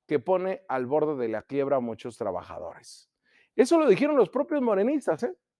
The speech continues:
Que estuvieron inconformes y que votaron en contra. Porque cuando una persona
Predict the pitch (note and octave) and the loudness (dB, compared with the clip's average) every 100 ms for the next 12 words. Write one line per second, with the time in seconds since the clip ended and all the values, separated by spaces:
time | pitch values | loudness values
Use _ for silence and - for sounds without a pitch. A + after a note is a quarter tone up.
0 | _ C#3+ B2+ D#3+ G3+ F#3+ C#3+ C3+ E3 F3+ | _ -4 0 0 0 -2 -4 -2 0 0
1 | F3 D3 A#2 A2+ C#3+ C3 G2+ F2 E2 _ | -2 -6 -8 -4 -2 -4 -8 -12 -14 _
2 | _ _ _ _ _ _ _ _ D#3+ F#3 | _ _ _ _ _ _ _ _ 0 0
3 | F3 G#3 C4 D#4 - G#3 F#3 G3 G#2+ A#2 | 4 4 4 2 2 0 2 0 -2 -8